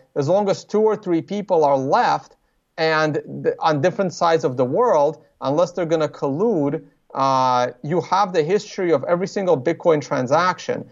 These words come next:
And that's why your data, that's why you can't get that data back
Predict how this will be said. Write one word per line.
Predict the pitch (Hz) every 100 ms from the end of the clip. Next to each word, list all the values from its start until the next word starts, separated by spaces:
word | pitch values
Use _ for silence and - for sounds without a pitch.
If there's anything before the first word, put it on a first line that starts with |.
| _ _
And | 139 135
that's | 151 175 -
why | 160 156 143 135 - _
your | 147 151 143
data, | - 160 175 160 147
that's | 143 165 -
why | 180
you | 160
can't | - - 180 151 - _ - 127
get | 160 180 -
that | 170 - -
data | 143 156 147 123
back | 113 165 175 165 156